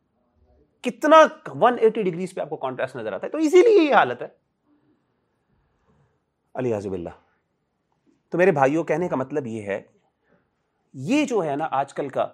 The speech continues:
خاص طور پہ آج کل کے اس context میں یہ بات ہمیں سمجھنے کی ضرورت ہے۔ وہ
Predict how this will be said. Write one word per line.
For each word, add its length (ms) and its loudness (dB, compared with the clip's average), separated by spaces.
خاص 360 -6
طور 120 0
پہ 160 -4
آج 240 0
کل 120 -4
کے 120 -10
اس 100 -16
context 460 -10
میں 80 -10
یہ 60 -8
بات 240 -6
ہمیں 120 -14
سمجھنے 340 -16
کی 100 -20
ضرورت 280 -18
ہے۔ 120 -20
وہ 520 8